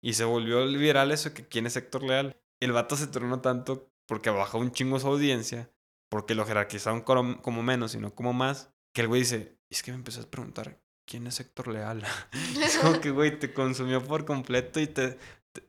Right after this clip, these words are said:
te, te hizo sentir que eras lo mejor del mundo y luego te escupió a la verga porque no te debe nada. Ya hay alguien más que tiene la atención que tú tenías. Ya no nos sirves, eres un producto viejo.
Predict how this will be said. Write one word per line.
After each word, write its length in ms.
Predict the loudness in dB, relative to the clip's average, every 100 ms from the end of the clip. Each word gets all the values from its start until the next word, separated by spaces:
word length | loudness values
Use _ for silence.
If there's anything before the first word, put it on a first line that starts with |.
| _
te, 100 | -4
te 320 | -4 4 6
hizo 200 | 8 6
sentir 480 | 4 2 2 0 0
que 100 | 2
eras 340 | 6 6 4 -4
lo 240 | -2 2 4
mejor 400 | 2 4 6 6
del 140 | 4
mundo 580 | 2 -2 -2 -4 -6 -10 _ _ _
y 120 | 0 4
luego 160 | 6
te 60 | 6
escupió 400 | 2 0 -2 2
a 20 |
la 100 | 4
verga 380 | 6 6 4 0
porque 220 | -6 -6
no 100 | -8
te 160 | -6 -2
debe 200 | 0 0
nada. 340 | -4 -8 -12 -16 _ _ _ _ _ -2
Ya 140 | 6 8
hay 120 | 10
alguien 300 | 8 4 2
más 260 | 0 0 -4
que 60 |
tiene 240 | -10 -6 -6
la 80 | -6
atención 360 | -8 -10 -10
que 100 | -12
tú 140 | -14 -14
tenías. 460 | -12 -10 -10 -10
Ya 200 | -4 -2
no 80 | -2
nos 160 | -4 -6
sirves, 360 | -6 -6 -6 -6
eres 180 | -6 -6
un 140 | -8
producto 440 | -6 -6 -8 -8 -6
viejo. 440 | -6 -6 -8 -16